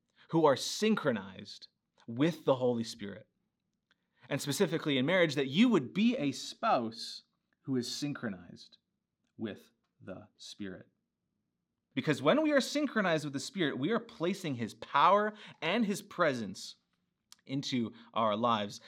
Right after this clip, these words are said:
And looking at Galatians five, we see this. First, synchronization with the Spirit empowers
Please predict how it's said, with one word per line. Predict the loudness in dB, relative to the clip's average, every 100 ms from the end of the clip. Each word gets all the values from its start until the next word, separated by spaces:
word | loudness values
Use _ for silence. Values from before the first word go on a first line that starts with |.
| -6
And | -4
looking | 0 0 0
at | 0
Galatians | 2 2 2 0
five, | 4 4 4
we | -2
see | -2 -4
this. | -4 -6 -10 -14 _ _ _ _ _ _ _ _ _
First, | 6 8 8 2 -12 -16 _ _ _ -18 -10
synchronization | -2 0 4 4 4 2 0 0 -2
with | -2
the | -4
Spirit | -6 -4 -4 -4 -8 _ _ _ -4
empowers | 0 0 -2 -12 2 6 8 6 6 4 0